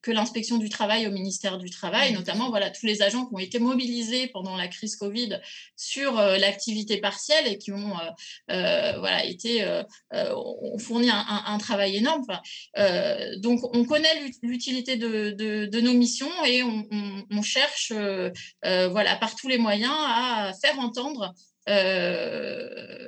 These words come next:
Speaker 1: à faire entendre ça. Euh, et c'est pour ça que, que nous organisons aussi ces
Speaker 2: Mm.
Speaker 1: assises du ministère. C'est aussi pour essayer de, euh, de, de redonner un peu de, de, d'espoir, de redonner du sens, euh,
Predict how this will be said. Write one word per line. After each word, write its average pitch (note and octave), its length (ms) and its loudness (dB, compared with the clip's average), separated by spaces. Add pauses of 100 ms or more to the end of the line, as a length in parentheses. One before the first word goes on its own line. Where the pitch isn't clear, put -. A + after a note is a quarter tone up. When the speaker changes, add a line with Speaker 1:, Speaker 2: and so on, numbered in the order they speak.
(100)
Speaker 1:
à - 160 -6
faire A3+ 180 -2
entendre G#3+ 400 0
ça. A3+ 400 0 (320)
Euh, F#3 400 2
et G#3 100 0
c'est G#3 160 -2
pour - 200 -8
ça D#4 260 4
que, A#3 300 0
que - 160 -4
nous G3+ 180 -4
organisons F#3+ 460 -2
aussi A#3 240 0
ces G3 180 -4
Speaker 2:
Mm. G3+ 40 -2
Speaker 1:
assises G3 320 -4
du A3 100 0
ministère. A#3 420 2
C'est - 240 -2
aussi A#3 500 -4
pour A#3+ 220 -2
essayer G3+ 380 -2
de, A3+ 320 -2 (340)
euh, F3+ 400 2 (380)
de, F#3+ 260 -2
de F#3+ 80 -2
redonner A#3+ 800 4
un A3 160 2
peu B3 180 0
de, F#3+ 280 -4
de, F3 680 -2
d'espoir, C4 600 2
de G#3 80 -4
redonner G#3 440 -2
du G#3 120 -6
sens, B3+ 380 -4
euh, E3+ 460 -4